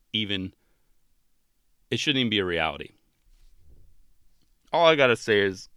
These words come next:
we are better than this. We're better this,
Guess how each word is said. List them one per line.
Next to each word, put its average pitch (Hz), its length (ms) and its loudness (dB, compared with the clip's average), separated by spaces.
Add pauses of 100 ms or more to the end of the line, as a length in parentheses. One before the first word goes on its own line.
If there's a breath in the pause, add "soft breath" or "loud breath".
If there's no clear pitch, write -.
(520)
we 120 280 -2
are 156 120 2
better 117 280 4
than 101 180 -6
this. 98 400 -10 (220)
We're 98 120 -12
better 95 320 0
this, 95 260 -6